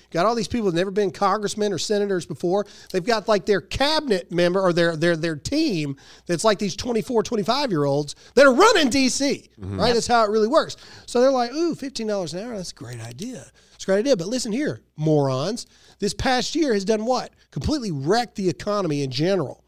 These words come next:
Speaker 1: Okay? You've got thousands of small businesses that have closed, millions of Americans that are out of work, and now you're gonna tell those small businesses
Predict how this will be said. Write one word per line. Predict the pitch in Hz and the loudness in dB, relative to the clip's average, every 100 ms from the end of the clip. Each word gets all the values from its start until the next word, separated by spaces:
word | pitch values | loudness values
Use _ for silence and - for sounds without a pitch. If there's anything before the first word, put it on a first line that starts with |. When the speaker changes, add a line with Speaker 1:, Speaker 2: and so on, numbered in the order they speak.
| _ _ _ _ _ | _ _ _ _ _
Speaker 1:
Okay? | - 214 220 - - - - | 2 4 4 -4 -20 -20 -6
You've | 175 | 0
got | 170 190 156 - - _ | 4 4 4 -2 -18 _
thousands | - 226 302 294 240 | 2 6 6 4 0
of | |
small | 214 226 220 | 0 4 4
businesses | 180 185 160 214 170 | 4 0 -2 -8 -4
that | 180 | -4
have | 196 | -4
closed, | - 110 104 - _ _ _ _ | -6 -6 -6 -12 _ _ _ _
millions | - 180 359 370 254 180 | 0 4 4 4 2 0
of | 160 | -2
Americans | 175 196 196 175 143 | 0 2 0 -2 0
that | 180 | 2
are | 147 | 4
out | 190 220 | 4 4
of | |
work, | 151 190 135 - _ _ _ _ _ | 4 4 2 -2 _ _ _ _ _
and | 196 202 214 | 0 2 4
now | 311 392 294 190 254 - _ _ _ | 4 4 6 6 4 -2 _ _ _
you're | - 269 | -6 -2
gonna | 269 | 0
tell | 190 269 359 | 2 4 6
those | 339 285 | 6 4
small | - 269 262 | 4 6 6
businesses | 160 302 233 165 180 190 - | 6 4 4 0 2 2 0